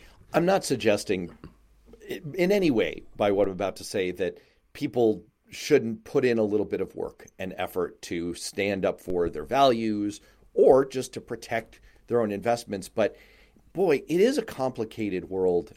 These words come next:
out there of investing. And as we were just saying, it's awfully hard to know sometimes if you're in a mutual fund, if you have a financial advisor who's taking care of all of this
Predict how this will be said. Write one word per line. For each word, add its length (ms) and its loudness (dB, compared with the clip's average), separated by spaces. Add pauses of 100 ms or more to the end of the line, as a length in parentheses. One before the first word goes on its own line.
out 180 -4
there 200 -2
of 180 -6
investing. 540 -4
And 120 -8
as 140 -6
we 100 -6
were 100 -2
just 200 -8
saying, 380 -2 (380)
it's 180 0
awfully 300 4
hard 180 0
to 100 0
know 200 2
sometimes 720 -6 (240)
if 160 -6
you're 140 4
in 60 0
a 40 2
mutual 460 0
fund, 380 -2
if 160 -8
you 80 -4
have 200 2
a 60 2
financial 480 -2
advisor 380 -2
who's 120 -6
taking 280 -10
care 220 0
of 80 0
all 180 2
of 60 -6
this 200 -4